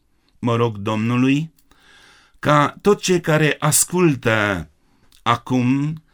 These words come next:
mesajul Evangheliei Domnului Iisus Hristos, în ziua venirii Sale,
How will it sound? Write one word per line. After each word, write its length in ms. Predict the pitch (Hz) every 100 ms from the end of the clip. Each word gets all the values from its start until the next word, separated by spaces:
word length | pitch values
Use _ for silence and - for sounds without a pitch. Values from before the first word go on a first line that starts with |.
| _ _
mesajul 960 | - 123 135 - 160 175 127 160 170 165
Evangheliei 840 | - 160 156 156 131 117 98 98 104
Domnului 500 | 104 110 110 110 107
Iisus 460 | 104 - 110 110
Hristos, 920 | - 76 85 - 120 131 120 - - - _ _ _ - - - -
în 240 | 151 165
ziua 680 | 143 135 220 220 202 196 - -
venirii 880 | 127 165 185 190 214 113 95 95 -
Sale, 800 | - - 131 135 131 151 160